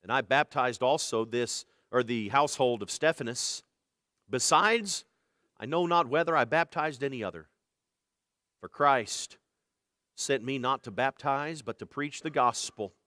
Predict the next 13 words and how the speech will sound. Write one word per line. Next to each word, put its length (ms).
not 240
with 160
wisdom 360
of 140
words, 500
lest 300
the 80
cross 400
of 100
Christ 580
should 240
be 140
made 560